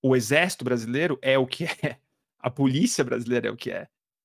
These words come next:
A igreja evangélica brasileira é o que é. E nesse sentido, o P T no poder é quase um milagre quando você olha. A composição agro, a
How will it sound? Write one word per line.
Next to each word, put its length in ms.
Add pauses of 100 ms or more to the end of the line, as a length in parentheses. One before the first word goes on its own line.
(260)
A 680
igreja 260
evangélica 600
brasileira 460
é 240
o 80
que 220
é. 280 (460)
E 40
nesse 240
sentido, 840
o 100
P 220
T 460
no 320 (120)
poder 400
é 100
quase 420
um 40
milagre 560
quando 220
você 220
olha. 320
A 80
composição 760 (520)
agro, 560 (340)
a 320